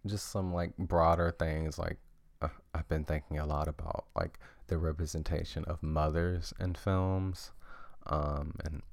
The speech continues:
what's going on there. And I think that is also referred to, like, represented in, like, this kinda, like, f-, like, phallus, lack of phallus kinda thing, that Freudian stuff. Um, yeah, so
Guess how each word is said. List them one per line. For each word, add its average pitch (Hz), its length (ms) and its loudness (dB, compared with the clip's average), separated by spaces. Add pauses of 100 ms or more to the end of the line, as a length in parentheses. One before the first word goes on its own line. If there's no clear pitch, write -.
what's 80 220 0
going 69 280 -4
on 71 200 -2
there. 95 440 4
And 80 200 -2
I 78 100 0
think - 260 -6
that 85 200 2
is 85 160 -4
also 82 480 2 (480)
referred 85 480 2
to, 82 560 0
like, - 160 -2 (280)
represented 76 680 0
in, 71 300 -2
like, - 200 -4 (140)
this 80 240 -2
kinda, - 380 -2
like, - 180 -8 (520)
f-, - 140 -16 (240)
like, 80 220 2
phallus, 78 840 2 (200)
lack 76 220 4
of - 80 -6
phallus 73 520 2
kinda 76 260 -2
thing, 76 200 -2
that - 180 -4
Freudian 73 600 2
stuff. - 420 2 (520)
Um, 78 560 0 (1040)
yeah, 107 240 4
so 73 420 0